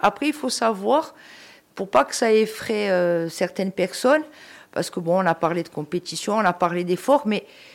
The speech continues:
euh, ici, on est vraiment beaucoup canimarche, parce que, bon, ben, d-, on a quand même des, des, des personnes qui font du, du canicross, mais on est quand même une grande majorité à faire de la canimarche.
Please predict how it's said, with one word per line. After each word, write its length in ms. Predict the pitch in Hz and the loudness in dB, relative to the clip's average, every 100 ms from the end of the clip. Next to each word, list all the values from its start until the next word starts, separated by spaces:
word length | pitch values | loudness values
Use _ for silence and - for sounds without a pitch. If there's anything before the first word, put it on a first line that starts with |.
| - _ - | -20 _ -2
euh, 420 | 190 190 185 180 - - _ _ _ _ | 2 4 4 2 -2 -12 _ _ _ _
ici, 360 | 190 226 - 311 | -4 -4 -2 0
on 140 | 285 240 | 0 0
est 160 | 233 214 | 0 0
vraiment 420 | 180 247 262 254 | 0 0 2 2
beaucoup 300 | 220 240 - | 0 -2 -4
canimarche, 840 | - 233 220 202 254 - - - - | 0 2 2 4 2 2 -6 -8 -12
parce 240 | - 160 - | -12 -10 -8
que, 280 | - 196 233 | -2 -2 -2
bon, 240 | 170 190 | -2 -2
ben, 240 | 165 160 | -2 -2
d-, 180 | 165 165 - - _ _ - _ - | -4 -6 -8 -10 _ _ -20 _ -4
on 220 | 196 214 | 0 2
a 80 | 262 | 2
quand 180 | - | 0
même 320 | 247 226 208 180 | 0 0 0 0
des, 300 | 185 175 160 | 2 2 0
des, 280 | 165 160 | 0 -2
des 120 | 156 160 | -2 -4
personnes 420 | 151 - 196 185 | -6 -4 -4 -6
qui 120 | 156 | -8
font 180 | - 170 | -10 -8
du, 720 | 151 165 147 131 92 90 90 - - | -8 -8 -8 -10 -12 -14 -16 -20 -18
du 160 | - | -14
canicross, 600 | - 156 - - 294 311 - - - - - - | -6 -6 -6 0 2 2 -6 -18 -20 -20 -18 -4
mais 160 | 190 | 0
on 120 | 233 233 | 4 4
est 180 | 247 | 2
quand 220 | - 247 254 | 0 0 0
même 160 | 277 233 | 0 0
une 160 | 214 | 0
grande 380 | 175 - 285 277 | -2 -2 0 0
majorité 720 | 269 269 240 247 220 247 - | 2 2 2 -2 -4 -4 0
à 120 | 247 208 | 0 2
faire 220 | 208 180 | -2 -2
de 40 | |
la 100 | 180 | -4
canimarche. 720 | 180 180 175 170 233 302 - | -2 -4 -2 2 4 2 -4